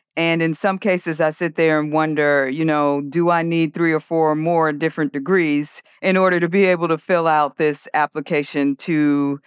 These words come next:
the standard that this funder wants? So maybe the word that I would use here is simplify and really focus on what it is you really think you need to know. There's the application, and then there is the reporting process.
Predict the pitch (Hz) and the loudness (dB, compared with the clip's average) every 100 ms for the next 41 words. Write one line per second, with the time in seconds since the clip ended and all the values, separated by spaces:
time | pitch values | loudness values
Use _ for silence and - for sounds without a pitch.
0 | _ - 151 - 175 165 156 147 143 147 | _ -4 -4 -2 -2 0 0 0 0 0
1 | 135 139 139 - 151 135 135 180 131 - | 0 -2 -4 -2 -2 -2 -2 -2 -2 -4
2 | - - _ - - 240 220 233 277 277 | -14 -18 _ -20 -4 0 2 2 2 2
3 | 269 208 175 185 190 196 175 160 165 165 | 2 0 0 2 2 2 2 0 0 -2
4 | 151 170 160 - 165 147 - 277 302 151 | -4 -4 -4 -2 0 0 -2 -4 -2 -6
5 | - 120 - - 160 _ _ _ 175 175 | -4 -4 -6 -10 -16 _ _ _ -2 0
6 | 175 165 247 269 233 - 233 220 226 202 | 0 0 0 0 -2 -2 -2 0 -2 0
7 | 196 180 175 170 170 165 156 - 147 165 | 0 2 2 2 0 -2 -6 -8 -4 0
8 | 214 208 190 185 175 160 165 156 165 247 | 2 4 2 2 0 -2 -4 -4 -2 0
9 | 269 254 226 208 190 - 175 170 170 156 | 2 2 0 -2 -4 -2 0 0 -2 -2
10 | 156 143 127 143 147 _ _ _ 175 175 | -2 -2 -4 -8 -16 _ _ _ 0 2
11 | 165 - 165 208 269 277 254 214 208 202 | 2 0 2 2 0 -2 0 0 0 -2
12 | 185 185 - 165 165 165 160 160 156 156 | -2 -2 -2 0 0 0 2 2 2 2
13 | 151 143 151 151 - - 262 180 156 165 | 0 -2 -2 -2 -4 -2 0 0 -4 -2
14 | 131 - - - - - | -2 -4 -8 -8 -12 -16